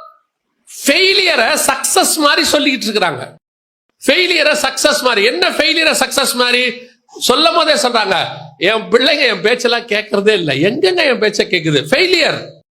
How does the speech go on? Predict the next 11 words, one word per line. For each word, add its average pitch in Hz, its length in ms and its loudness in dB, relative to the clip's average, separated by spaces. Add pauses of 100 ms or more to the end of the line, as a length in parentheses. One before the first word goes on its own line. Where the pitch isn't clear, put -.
(720)
சின்ன 370 400 2
குழந்தைக்கு 320 500 2
சொல்றாங்க, 285 540 0
"அது 196 340 0
இஷ்டப்படி 233 480 0
தாங்க 247 260 0
செய்யும், 214 520 -2 (480)
போன் 262 220 4
கொடுத்தாதான் 240 680 0
அது 202 160 0
சாப்பிடும், 202 600 0